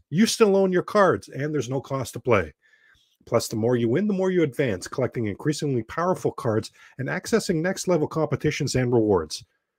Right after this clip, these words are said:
So Rare M L B game weeks happen twice weekly and span a three or four-day cycle.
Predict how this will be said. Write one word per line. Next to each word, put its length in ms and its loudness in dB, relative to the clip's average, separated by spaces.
So 220 -2
Rare 260 4
M 100 2
L 60 4
B 220 0
game 280 -2
weeks 240 -2
happen 280 -2
twice 420 -2
weekly 380 0
and 120 -6
span 300 -2
a 40 -2
three 420 -2
or 100 -2
four-day 440 4
cycle. 500 0